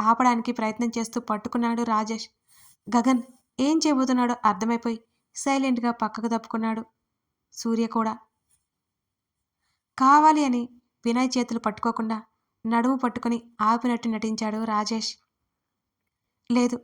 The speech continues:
వీడు చావాలి" అంటూ విభవ్ "వద్దు, వద్దు" అని అరుస్తున్నా సరే విభవ్ని ఇష్టం వచ్చినట్లు కాల్చాడు వినయ్. చావు భయంతో గావు కేకలు పెడుతూ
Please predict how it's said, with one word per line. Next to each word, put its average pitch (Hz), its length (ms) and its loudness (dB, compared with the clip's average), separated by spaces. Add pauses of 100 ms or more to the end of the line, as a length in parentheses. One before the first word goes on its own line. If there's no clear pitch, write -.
(140)
వీడు 240 180 0
చావాలి" 233 560 0 (300)
అంటూ 240 280 0 (400)
విభవ్ 233 380 4
"వద్దు, 226 260 -2
వద్దు" 233 300 0 (100)
అని 226 140 -2
అరుస్తున్నా 233 420 -2
సరే 226 220 -4 (500)
విభవ్ని 233 460 2
ఇష్టం 233 280 -4
వచ్చినట్లు 233 400 -4
కాల్చాడు 226 600 0
వినయ్. 214 360 -6 (720)
చావు 254 280 6
భయంతో 240 420 -2
గావు 226 340 0
కేకలు 240 300 -2
పెడుతూ 226 340 -4